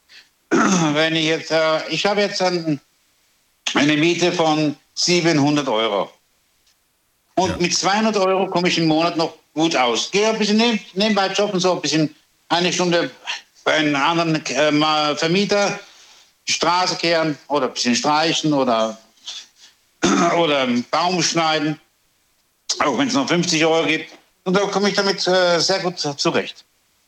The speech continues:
Speaker 2: Aber da bleibt nichts übrig.
Speaker 1: Oh,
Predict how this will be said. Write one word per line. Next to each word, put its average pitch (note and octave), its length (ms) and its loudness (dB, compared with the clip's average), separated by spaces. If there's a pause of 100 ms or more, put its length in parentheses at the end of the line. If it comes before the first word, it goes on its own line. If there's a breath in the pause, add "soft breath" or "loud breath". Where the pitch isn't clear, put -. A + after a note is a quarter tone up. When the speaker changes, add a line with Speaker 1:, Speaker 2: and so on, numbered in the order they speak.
(280)
Speaker 2:
Aber B2 220 2
da A#2+ 80 4
bleibt A2+ 300 2
nichts C#3 240 2
übrig. G2 440 -2 (1500)
Speaker 1:
Oh, B2 440 2